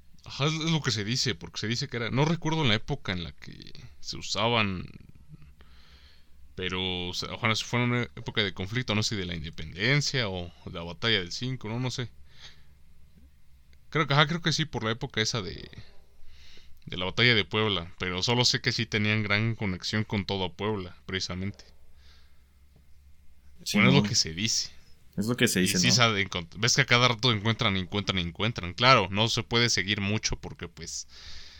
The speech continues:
Speaker 2: Te vas a
Speaker 1: pinche
Speaker 2: perder.
Speaker 1: riesgo, ¿no? Deja tú, güey, pinche, ¿qué tal si alguno arruina la parte de arriba y madres, cuando ves se cae todo? O se, ajá, o se quedan ahí.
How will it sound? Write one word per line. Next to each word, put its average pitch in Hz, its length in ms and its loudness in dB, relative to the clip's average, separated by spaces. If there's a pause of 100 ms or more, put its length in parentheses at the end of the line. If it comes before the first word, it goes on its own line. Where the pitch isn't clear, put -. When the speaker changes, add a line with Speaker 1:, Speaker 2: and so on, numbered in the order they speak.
(220)
Speaker 2:
Te 87 80 2
vas 98 100 6
a 101 60 4
Speaker 1:
pinche 110 120 4
Speaker 2:
perder. 92 200 4
Speaker 1:
riesgo, 95 400 2
¿no? 107 180 -6 (440)
Deja 120 320 2
tú, 156 200 0
güey, 127 140 -2
pinche, 135 360 0
¿qué 139 120 0
tal 127 160 2
si 117 100 2
alguno 110 480 0 (380)
arruina 110 380 6
la 95 180 6
parte 110 240 4
de 92 80 4
arriba 113 360 0
y 117 60 4
madres, 98 520 -2
cuando 87 280 -2
ves 113 140 0
se - 100 -6
cae - 160 -6
todo? - 240 -12 (1300)
O 117 100 -10
se, 90 180 -2
ajá, 120 220 6
o 92 160 0
se 101 140 -2
quedan 107 320 6
ahí. 107 180 4